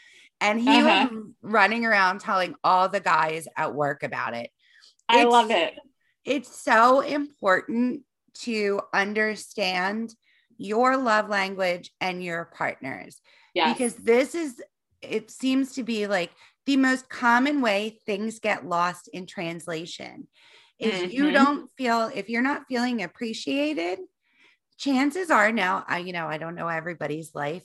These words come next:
Speaker 1: If they really don't appreciate you, that's an issue worth evaluating. But a
Speaker 2: Yes.
Speaker 1: lot of times it's like, you wanna hear how great you are because words of
Speaker 2: Mm-hmm.
Speaker 1: affirmation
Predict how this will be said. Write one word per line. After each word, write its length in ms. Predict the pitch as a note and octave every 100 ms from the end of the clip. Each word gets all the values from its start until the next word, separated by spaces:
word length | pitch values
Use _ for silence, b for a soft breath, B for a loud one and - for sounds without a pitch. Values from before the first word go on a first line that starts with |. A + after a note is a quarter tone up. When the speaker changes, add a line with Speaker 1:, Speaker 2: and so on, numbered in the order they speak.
| -
Speaker 1:
If 140 | F3+
they 160 | A#3+ A#3+
really 300 | A3 G#3+ G#3+
don't 300 | F#3 F3 F3+
appreciate 640 | F3 F3 E3 - D#3+ E3+
you, 300 | A#2+ E3+ F#3+
that's 440 | E3+ D#3 - - _ _ _ _ -
an 140 | F3 -
issue 460 | G3 - G3 F3
worth 240 | E3+ E3+ F3
evaluating. 880 | E3 F3 A3 G3+ D3+ D3+ D#3 G3 A3 b b b b F#3
But 120 | -
a 40 | C4
Speaker 2:
Yes. 40 |
Speaker 1:
lot 220 | B3 B3
of 140 | D#4 -
times 400 | C4+ A3+ A3+ G3+
it's 160 | G#3+
like, 220 | G#3 F#3
you 160 | A3 D#4+
wanna 180 | D#4 B3+
hear 340 | A#3+ B3 A#3+
how 160 | A#3+ G3
great 340 | F3 F#3+ G3+
you 160 | - E3+
are 260 | D#3+ D#3+
because 280 | F3+ G3+ F#3+
words 280 | E3+ F#3 F#3
of 80 | F#3+
Speaker 2:
Mm-hmm. 120 | F3+
Speaker 1:
affirmation 840 | F3 G3 F#3 G#3 A#3 E3+ D#3+ F3